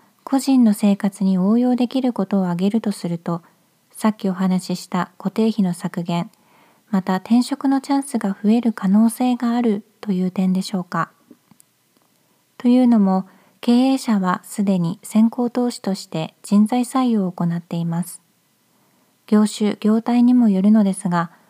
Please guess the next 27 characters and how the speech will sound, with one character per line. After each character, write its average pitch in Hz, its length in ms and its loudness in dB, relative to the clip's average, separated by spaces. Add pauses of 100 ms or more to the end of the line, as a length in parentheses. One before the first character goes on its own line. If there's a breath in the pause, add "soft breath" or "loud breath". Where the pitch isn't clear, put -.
(220 soft breath)
コ - 140 -2
ロ 220 100 6
ナ 247 140 4
不 - 80 -8
況 220 300 -2
で 170 220 -4 (100)
転 226 180 4
職 254 260 -6
市 240 160 -6
場 202 240 0
に 175 300 -2
優 214 240 2
秀 269 220 -2
な 254 140 0
人 254 240 2
材 247 240 -2
が 247 140 -2
出 240 120 -4
て 240 120 -2
く 208 120 -4
る 196 100 -2
こ 180 140 -6
と 175 140 -4
を 175 60 -2
見 170 140 -4
据 - 200 -6
え、 175 160 -4